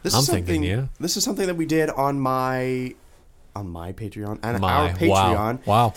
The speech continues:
Speaker 1: We did this for our Patreon subscribers, uh, but we
Speaker 2: As,
Speaker 1: went into
Speaker 2: yeah, as the bonus episode.
Speaker 1: as the bonus episode.
Speaker 2: Yeah.
Speaker 1: Um,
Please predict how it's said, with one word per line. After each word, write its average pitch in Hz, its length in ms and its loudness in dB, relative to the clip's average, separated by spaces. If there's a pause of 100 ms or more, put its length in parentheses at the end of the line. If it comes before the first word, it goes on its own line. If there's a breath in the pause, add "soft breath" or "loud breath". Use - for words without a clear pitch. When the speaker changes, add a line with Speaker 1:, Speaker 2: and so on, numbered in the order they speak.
Speaker 1:
We 135 120 2
did 156 200 0
this 151 140 0
for 139 320 -2
our 120 260 2
Patreon 135 460 -6
subscribers, 139 920 -4
uh, 117 300 0
but 113 180 -6
we 143 120 -4
Speaker 2:
As, 107 100 2
Speaker 1:
went 98 120 2
into 117 140 0
Speaker 2:
yeah, 110 140 6
as 101 120 2
the 101 80 -2
bonus 101 360 0
episode. 95 320 -2
Speaker 1:
as 98 60 0
the 104 60 -4
bonus 139 320 -2
episode. 113 580 0 (140)
Speaker 2:
Yeah. 110 180 -2
Speaker 1:
Um, 110 180 -4